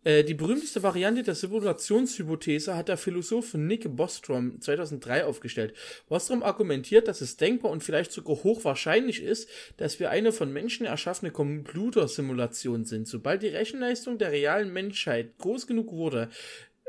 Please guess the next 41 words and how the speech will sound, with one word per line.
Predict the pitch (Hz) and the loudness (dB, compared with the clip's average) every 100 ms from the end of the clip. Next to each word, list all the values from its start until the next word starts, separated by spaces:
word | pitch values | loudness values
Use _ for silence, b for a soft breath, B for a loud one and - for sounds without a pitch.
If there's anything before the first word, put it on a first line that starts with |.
| 440 | -2
ist | 170 - | -2 -2
es | - | -6
denkbar, | - 196 226 269 | 0 0 2 -2
dass | 202 156 | -2 -4
Menschen | 175 175 - | -6 -6 -6
anfingen, | 185 214 240 240 | -6 -4 -2 -2
Simulationen | 185 185 165 143 - 202 240 | 0 -2 -2 -4 -2 0 0
ihrer | 208 170 | 0 -6
Vergangenheit | 143 131 151 190 208 208 | -4 -4 -4 -2 -4 -4
zu | 147 | -6
betreiben. | 143 - 143 151 135 | -6 -2 4 4 4
Von | 127 120 | -2 -4
der | |
Logik | 120 185 240 - | -2 -4 -4 -2
her | 220 | -2
wäre | 180 175 175 | 0 -2 -2
das | 175 - | -4 -6
in | 180 156 | -6 -6
etwa | 170 135 | -4 -4
so, | 117 175 240 | -4 -2 -2
als | - 170 175 | -2 -4 -4
ob | 165 | 0
wir | 151 | 4
heute | 151 202 | 4 4
mit | 220 - | 0 -4
einer | 160 | -6
Simulation | 143 143 139 135 202 | -4 -2 -2 0 -4
des | 185 - | -4 -4
alten | 156 151 | -6 -6
Rom | 135 185 214 | -2 -2 0
versuchen | 170 160 156 | -4 -4 -2
wollen, | 147 165 | 2 2
besser | 165 151 | 0 -8
zu | 147 147 | -8 -6
verstehen, | 131 - - 190 B B B | -4 -2 -4 -4 B B B
wie | 147 | -8
die | 151 - | -6 -2
alten | 160 156 | -2 0
Römer | 147 185 151 | 0 2 2
gelebt | 127 120 117 117 120 | 2 0 0 -2 -2
haben. | 107 101 98 | -2 -2 -8